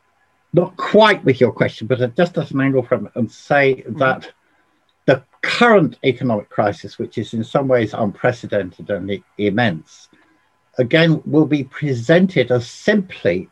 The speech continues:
Speaker 1: a consequence of covid and therefore a kind of act of God. Uh, you know, well, there was this health crisis that caused it. Uh, if you look back at the different crises of capitalism, you find that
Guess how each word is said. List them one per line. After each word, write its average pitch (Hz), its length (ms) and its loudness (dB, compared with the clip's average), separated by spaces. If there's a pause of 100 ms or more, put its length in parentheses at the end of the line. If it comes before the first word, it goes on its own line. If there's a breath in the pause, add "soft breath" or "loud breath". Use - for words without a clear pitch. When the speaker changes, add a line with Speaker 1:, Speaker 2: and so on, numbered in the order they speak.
Speaker 1:
a 123 100 6
consequence - 1200 -2 (120)
of 117 300 2 (300)
covid 92 520 2 (160)
and 101 140 0
therefore 123 380 2
a - 220 -12
kind 113 140 0
of 101 80 -2
act - 280 -10
of - 140 -8
God. 82 260 -2 (380)
Uh, 95 280 -4
you 135 140 0
know, 104 120 -4 (140)
well, 185 180 6
there 165 260 4
was 156 140 2
this 135 200 -6
health 131 280 2
crisis - 440 -8
that - 260 -10
caused 87 360 -6
it. 82 140 -14 (280)
Uh, 117 240 0
if 165 180 2
you 233 160 6
look 214 180 2
back 160 360 -2
at 143 160 -2
the 120 100 -4
different 120 480 -4 (340)
crises 113 1080 -2 (500)
of 101 180 -2
capitalism, 104 800 -6 (100)
you 110 160 -2
find 131 360 -4
that 117 180 -4